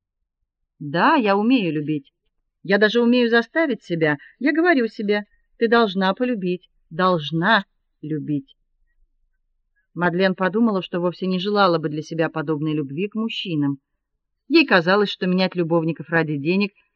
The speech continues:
означает торговать собой все-таки. Но почему-то была странная уверенность в том, что меняющая любовниц лесбиянка, получая от них деньги, не продает себя.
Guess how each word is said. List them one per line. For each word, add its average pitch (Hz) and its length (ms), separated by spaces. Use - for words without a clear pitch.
означает 208 500
торговать 190 480
собой 165 460
все-таки. 147 600
Но 175 180
почему-то 190 460
была 180 240
странная 254 460
уверенность 233 420
в - 80
том, 247 160
что 233 180
меняющая 208 760
любовниц 175 520
лесбиянка, 170 760
получая 247 460
от 269 80
них 202 200
деньги, 165 320
не 196 100
продает 220 480
себя. 139 280